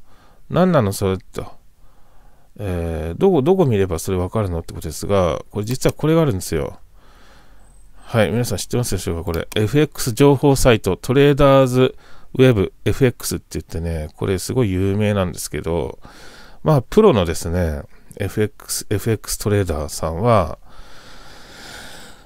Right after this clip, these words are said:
まあ、あの、常にね、利益を出してるエフエックストレーダー、まあ、個人トレーダーとか、まあ、プロを見てんだけどね、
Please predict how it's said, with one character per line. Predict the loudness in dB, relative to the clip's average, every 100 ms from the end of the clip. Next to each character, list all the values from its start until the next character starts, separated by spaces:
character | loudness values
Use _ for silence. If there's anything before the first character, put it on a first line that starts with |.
| 2
ま | 6 6
あ、 |
あ | 6
の、 | 4 6 6 6 4 0 -4
常 | 2 6
に | 6 4
ね、 | 2 2 -2 4
利 | 6
益 | 6 4
を | 2 4
出 | 2
し | 0
て | 0
る | 0 -4 -8 -10 -8 -6 -6 -6 -6 -6 -10 -6
エ | -2
フ | 0
エ |
ッ | -2
ク | -2
ス |
ト | 0
レ | 0
ー | 2
ダ | 0
ー、 |
ま | -2
あ、 |
個 | -2
人 | -2 0
ト | 2
レ | 2
ー |
ダ | 2 -2 -6
ー | -10 -12 -12 -14 -16 -10
と | -8
か、 | -6 -4
ま | -4 -6
あ、 | -4
プ | 0
ロ | 2
を | 2
見 | 0
て | 0
ん | -2
だ | -4
け |
ど | -8
ね、 | -6 -8